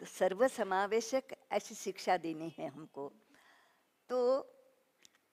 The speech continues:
म्यूजिक रिलेटेड जितने भी ज्ञान शाखा है, तो उन सबको थोड़ा-थोड़ा एक सर्वे पॉइंट पर एक शिक्षण देना चाहिए। जैसे अभी आप, हम माइक पकड़ते हैं,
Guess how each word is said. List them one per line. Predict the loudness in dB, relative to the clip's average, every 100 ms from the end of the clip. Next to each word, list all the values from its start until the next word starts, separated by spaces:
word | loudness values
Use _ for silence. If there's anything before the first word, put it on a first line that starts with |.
| _ -6
म्यूजिक | -2 -2 -2 -4 -4
रिलेटेड | -2 0 2 2 2 2
जितने | 0 -8 -8 -4 -2
भी | -2 -2 -2 -4 -8 _ _ -6
ज्ञान | 4 6 6 2
शाखा | 2 2 2 -2
है, | -2 -4 -12 _ _ _ _ _ _ _ _ _ _ -2
तो | 0
उन | 0 -4 -8
सबको | -6 -2 -2 -2 _ 2 2 0
थोड़ा-थोड़ा | -6 2 4 4 2 4 4
एक | 2 -4 -14 -12 -12 _ _ _ _ -20 _ _ _ _ -16
सर्वे | -2 0 4 4
पॉइंट | 4 2 0 -2
पर | 0 -2 -4 -20 -20 -6
एक | -4 -4 -12
शिक्षण | -2 -2 0 -2
देना | 0 0 0
चाहिए। | -4 -6 -6 -10 -14 -20 -20 -20 -6 2
जैसे | 4 4
अभी | -2 4 8
आप, | 8 6
हम | -6 -6 -6 -10 -4
माइक | 2 2 0 -4
पकड़ते | 0 0 0 -6
हैं, | -8 -8